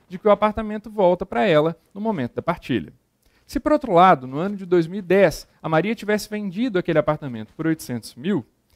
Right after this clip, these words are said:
e se determinar que, à época da abertura da sucessão, o apartamento vale um milhão de reais, Maria vai ter que fazer a colação levando em conta o valor de um milhão de reais, nos termos do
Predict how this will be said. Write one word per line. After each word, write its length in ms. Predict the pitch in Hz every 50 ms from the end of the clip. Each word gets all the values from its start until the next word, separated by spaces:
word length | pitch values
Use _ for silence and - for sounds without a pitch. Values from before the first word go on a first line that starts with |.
| _ _ _ -
e 80 | 196 175
se 100 | - 175
determinar 560 | 175 165 - 180 180 165 139 156 180 190 185
que, 180 | - - 185
à 120 | 165 139 147
época 340 | 180 226 226 - - 202 175
da 80 | 156
abertura 400 | 156 147 143 - - 185 180 196
da 120 | 180 185 175
sucessão, 500 | - - 208 202 - - 175 120 101 - _ _ _ _ _ _
o 60 | - 170
apartamento 580 | - - 185 - - 190 175 165 160 156 170
vale 360 | 147 135 110 101 95 92 - _ _
um 120 | - 208
milhão 320 | 214 185 147 120 117 110 107
de 80 | 104
reais, 520 | 120 101 104 131 170 185 143 117 - - - _ _ _ _ _ -
Maria 420 | 240 262 254 226 143 139 139 139
vai 140 | 139 165 175
ter 140 | - 143 -
que 60 | _
fazer 260 | - 135 117 110 107
a 40 | 101
colação 480 | - 123 135 156 165 - - 135 143 165
levando 300 | 185 170 151 139 127 120
em 40 |
conta 360 | 117 - 131 147 175 180 - 208
o 60 | 180
valor 400 | 139 120 110 113 143 175 202 190
de 180 | 170 202 214 -
um 120 | 202 226
milhão 360 | 226 240 233 196 156 143 143
de 200 | 143 139 151 156 _ _ _ _ _ _
reais, 460 | - 180 202 202 185 208 202 - - -
nos 180 | 110 107 -
termos 300 | - 127 131 139 139 127 127
do 160 | 143 156